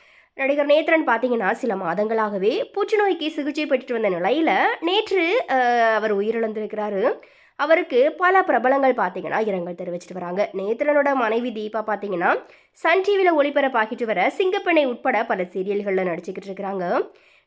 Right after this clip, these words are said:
நேத்ரன் and தீபா தம்பதிக்கு பாத்தீங்கன்னா, ரெண்டு மகள்கள் இருக்கிறாங்க. அதுல மூத்த மகள் அபிநயா நேத்ரனோட பாய்ஸ் வெர்சஸ் கேர்ள்ஸ் அப்படிங்கிற ஷோல கலந்துக்கிட்டாங்க. அதுக்கப்புறமா அபிநயா பாத்தீங்கன்னா, பெரிய அளவுல பிரபலமானாங்க.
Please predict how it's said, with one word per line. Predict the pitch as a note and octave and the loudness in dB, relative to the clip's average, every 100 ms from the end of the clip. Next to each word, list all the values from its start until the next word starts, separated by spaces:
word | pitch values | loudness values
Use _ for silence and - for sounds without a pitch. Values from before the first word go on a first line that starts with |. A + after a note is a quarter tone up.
| D4 | -6
நேத்ரன் | E4+ G#4+ G#4+ F#4+ G4+ | -2 0 4 4 4
and | B3 A#3 G3+ | 0 0 -2
தீபா | B3 C4 C4+ | -4 0 0
தம்பதிக்கு | B3 G3 G3+ A3 G#3 | 0 -4 -6 -6 -6
பாத்தீங்கன்னா, | F#3 G3+ G3+ E3+ D4+ - | -6 -6 -2 0 0 0
ரெண்டு | E4+ F#4+ G#4 | 0 2 2
மகள்கள் | D#4 F#3+ G#3+ F#3+ G#3 | 2 2 0 -2 -4
இருக்கிறாங்க. | F#3 F3+ F3+ E3+ | -4 -8 -10 -4
அதுல | A3 F#3+ F3 F3 | -4 -4 -6 -4
மூத்த | G3+ C4+ E4 | -4 0 2
மகள் | D#4 D4+ | 2 4
அபிநயா | C4+ A3+ C4 A#3 G#3 B3+ | 2 2 2 2 2 2
நேத்ரனோட | G#3+ C4 D4+ C#4+ G#3 A#3 | 0 2 2 2 2 0
பாய்ஸ் | G3 F3+ A#3 D4+ B3+ | 2 2 0 -2 -4
வெர்சஸ் | A#3 A#3+ G#3+ | -4 -4 -6
கேர்ள்ஸ் | G3+ A#3 C4 | -2 -2 0
அப்படிங்கிற | A#3 G#3+ G#3+ G#3 | -2 -2 -2 -2
ஷோல | G3 F#3+ | -2 -2
கலந்துக்கிட்டாங்க. | F#3+ F3+ F#3 F#3 F#3 F#3+ F#3 F#3 D4 - - - _ - | -2 -4 -6 -8 -10 -8 -4 -2 -4 -6 -20 -20 _ -6
அதுக்கப்புறமா | D4+ F4 F4 A4+ G4 C4 F4+ C#5 - | 0 0 2 2 4 4 2 0 -2
அபிநயா | C4+ F4 F#4 F4 E4 | -2 2 2 2 2
பாத்தீங்கன்னா, | B3+ B3+ A#3+ F3+ - | 0 0 -2 0 0
பெரிய | F4 G4 F4+ | 0 2 2
அளவுல | G#3+ F3+ A3 | 0 -2 -4
பிரபலமானாங்க. | F#3 F3 F#3 F#3+ F#3+ F#3+ | -6 -8 -10 -10 -6 -4